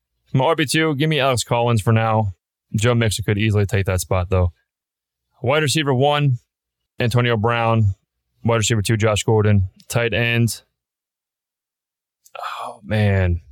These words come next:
I'm gonna swing for the fences. I'm gonna say Tyler Eifert,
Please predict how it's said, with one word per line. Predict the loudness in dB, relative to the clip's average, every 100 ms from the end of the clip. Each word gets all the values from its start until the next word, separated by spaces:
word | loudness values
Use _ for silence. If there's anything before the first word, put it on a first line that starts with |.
| _ _ _ _ _ _ _ _ _ _ _ _ _ _
I'm | -2
gonna | 0 2
swing | 0
for | 2
the | 0
fences. | 0 -2 0 0
I'm | 2 2
gonna | 2
say | 0 -2
Tyler | 0 0
Eifert, | 0 -2 -2